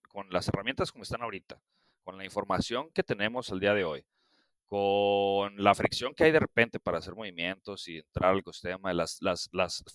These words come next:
las, este, los riesgos que hay, ¿no? De que le des un clic a algo y te roben todo. Y, y, y, o sea, la gente que sigue aquí en la situación en la que estamos hoy, traemos un chip distinto, ¿no? Al rato van a venir los demás, cuando sea muy sencillo y no sepan qué chingados están haciendo,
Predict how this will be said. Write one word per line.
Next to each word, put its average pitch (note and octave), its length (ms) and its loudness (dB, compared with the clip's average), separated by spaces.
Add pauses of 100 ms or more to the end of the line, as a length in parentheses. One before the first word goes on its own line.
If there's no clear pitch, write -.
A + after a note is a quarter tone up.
las, F#2 320 -2
este, F2 520 -6
los F#2+ 120 -10
riesgos A#2+ 420 2
que G#2+ 100 0
hay, A2 180 8
¿no? G#2 180 -10
De G#2 120 -6
que D#2+ 760 -12
le F2 160 -4
des F#2 200 -4
un G#2+ 180 -18
clic G#2 340 2
a G2 220 4
algo G#2 200 0
y F2 60 -6
te F2+ 140 -12
roben G2 320 -6
todo. G2 360 -6
Y, D#2 100 -12
y, D2+ 280 -20
y, - 240 -20
o - 40 -20
sea, G#2+ 200 0 (400)
la F#2 80 2
gente - 260 4
que - 160 -2
sigue C3 280 10
aquí A#2 380 4 (320)
en G#2+ 100 0
la G2+ 80 2
situación F#2 340 -8
en F#3+ 60 -2
la - 40 -14
que - 80 -12
estamos A#2 400 -8
hoy, C3 240 -2 (440)
traemos A2+ 380 4
un C3 60 -16
chip A#2 200 -6
distinto, G2+ 520 -10
¿no? G2 160 -20 (140)
Al G#2 220 4
rato D3+ 340 12
van D3 260 8
a C3+ 60 6
venir A#2+ 320 4
los A#2+ 160 0
demás, G#2+ 360 0
cuando G2+ 260 -4
sea - 120 2
muy F3 120 -2
sencillo A2+ 400 -2
y F#2 40 -4
no A2+ 100 -12
sepan D3+ 380 2
qué - 80 -4
chingados G#2 360 -2
están G#2+ 180 -2
haciendo, F#2+ 460 -8